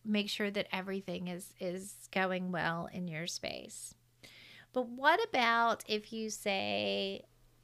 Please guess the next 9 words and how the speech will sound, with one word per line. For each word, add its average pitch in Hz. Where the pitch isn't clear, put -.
"I 220
don't 262
have 233
a 226
green 214
thumb"? -
Just 262
like 349
any 247